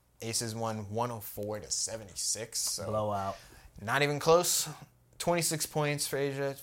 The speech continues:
Speaker 1: fifteen rebounds, three assists, one steal, one block, and two fouls on ten of sixteen shooting. Kelsey Plum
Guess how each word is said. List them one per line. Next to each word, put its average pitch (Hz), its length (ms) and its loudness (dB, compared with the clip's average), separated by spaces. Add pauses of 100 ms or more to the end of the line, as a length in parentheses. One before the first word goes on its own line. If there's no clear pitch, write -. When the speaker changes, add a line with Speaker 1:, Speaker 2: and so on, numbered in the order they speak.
Speaker 1:
fifteen 139 400 -2
rebounds, 123 540 2 (500)
three 139 160 4
assists, 123 400 2
one 123 200 0
steal, 117 360 0
one 110 240 -2
block, 104 520 -2
and 98 340 -8
two 113 200 -2
fouls 113 600 2 (340)
on 101 280 -4
ten 117 220 -2
of 107 80 -6
sixteen 117 420 -4
shooting. 143 480 -4 (540)
Kelsey 120 320 2
Plum 117 500 -2